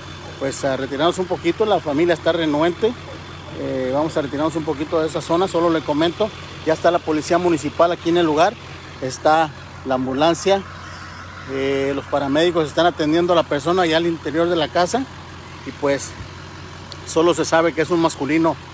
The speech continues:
que está lesionado, que al parecer fue lesionado con un machete, eh, con un arma blanca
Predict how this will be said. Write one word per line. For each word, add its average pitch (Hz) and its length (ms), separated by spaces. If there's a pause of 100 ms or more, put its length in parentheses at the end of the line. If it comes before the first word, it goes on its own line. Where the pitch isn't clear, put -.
(340)
que 143 80
está 151 220
lesionado, 151 600 (300)
que 127 60
al - 60
parecer 135 360
fue 165 160
lesionado 147 420
con 147 140
un 151 80
machete, 165 440
eh, - 1160
con 131 140
un 151 100
arma 156 220
blanca 151 460